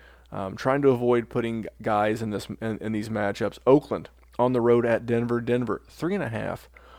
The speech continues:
Home favorite, forty-one point over and under. I, I,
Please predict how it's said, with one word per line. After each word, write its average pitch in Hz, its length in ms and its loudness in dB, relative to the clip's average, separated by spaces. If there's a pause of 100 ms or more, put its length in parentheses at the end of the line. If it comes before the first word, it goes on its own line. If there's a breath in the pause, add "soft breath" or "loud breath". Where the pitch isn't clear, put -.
(420 loud breath)
Home 120 400 2 (200)
favorite, 123 600 0 (180)
forty-one 131 720 2
point 117 420 -2
over 117 300 -2
and 110 80 -2
under. 110 400 -4 (760 soft breath)
I, 52 140 -4 (120)
I, - 140 -6